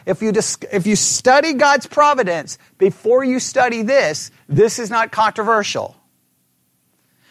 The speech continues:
Because your only option is to then say God is not sovereign, God is not all-knowing, and God is not all-powerful, and God does not work all things according to his good pleasure and will.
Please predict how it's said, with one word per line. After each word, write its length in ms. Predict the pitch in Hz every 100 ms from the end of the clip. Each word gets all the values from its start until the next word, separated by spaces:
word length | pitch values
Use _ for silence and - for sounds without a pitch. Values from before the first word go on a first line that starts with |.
| _ _
Because 260 | 185 233 190
your 120 | 220
only 260 | 240 240 220
option 880 | 214 285 349 - - 160 143 185 - -
is 280 | 175 185 180
to 140 | - 185
then 220 | 208 196
say 220 | - 202
God 280 | 175 190 180
is 100 | 156
not 180 | 165 -
sovereign, 560 | 202 208 247 294 311 _ _ _ _ _ -
God 180 | 185 185
is 100 | 175
not 200 | 180 170
all-knowing, 640 | 160 160 233 262 262 254 _ _ _ _ _ -
and 120 | 175
God 180 | 165 170
is 100 | 170
not 140 | 185
all-powerful, 760 | 185 - 196 185 185 196 185 - _ -
and 140 | 147
God 240 | 165 165
does 160 | 160 165
not 160 | 180 190
work 200 | 170 175
all 140 | 165
things 320 | 185 165 143
according 320 | 147 175 156 151
to 100 | 135
his 200 | 156 127
good 180 | 156
pleasure 320 | - 156 139 139
and 120 | 135
will. 200 | 110